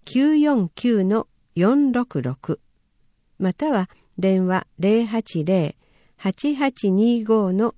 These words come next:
零一一九。午前十時から午後七時の間にお願いします。心の健康づくり。心の病気について理解を深めよう。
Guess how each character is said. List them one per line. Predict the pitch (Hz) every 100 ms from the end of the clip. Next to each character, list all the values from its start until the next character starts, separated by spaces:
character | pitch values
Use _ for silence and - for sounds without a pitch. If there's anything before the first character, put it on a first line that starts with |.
| _
零 | 165 208 277 277 262
一 | 254 - -
一 | 139 - -
九。 | - 196 - - _ _ _ _ _ _ _ _ _
午 | - 262
前 | 247 196
十 | 175 226
時 | 196 180
か | 165
ら | 156 165 _ -
午 | 202
後 | 190 135
七 | - -
時 | 302 240
の | 208
間 | 175 170 170
に | 196 254
お | 151
願 | 135 131 139
い |
し | 143 -
ま | 147
す。 | 151 - - _ _ _ _ _ _ _ _ _ _ _ _ _ _ _ _ _ _ _ _ _ -
心 | 175 - 330 320
の | 285 269 -
健 | - 220
康 | 233 220
づ | 208 190 185
く | -
り。 | - _ _ _ _ _ _ _ _ _ _ _
心 | - 156 269 302
の | 294 277
病 | 254 262
気 | -
に | 254 247
つ | -
い | 247
て | 208 147 156 _ _
理 | 214 285
解 | - 311 190
を | 139
深 | - 190
め | 180 175
よ | 170
う。 | 139